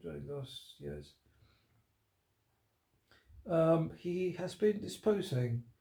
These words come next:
of something that's not under his disposal. And that, as, as such, breaks the Constitution.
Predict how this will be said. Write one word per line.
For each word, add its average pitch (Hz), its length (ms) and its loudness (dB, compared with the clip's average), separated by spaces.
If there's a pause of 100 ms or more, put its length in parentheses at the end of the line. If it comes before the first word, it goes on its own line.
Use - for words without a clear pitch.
(340)
of 175 160 -10
something 175 360 -2
that's 165 300 -2
not 175 180 0
under 170 200 -2
his 175 220 -6
disposal. 165 680 -6 (1300)
And 175 420 0 (180)
that, 202 340 4 (760)
as, 156 380 -6 (300)
as - 100 -12
such, - 460 2 (480)
breaks - 240 -4
the - 80 -8
Constitution. - 480 -14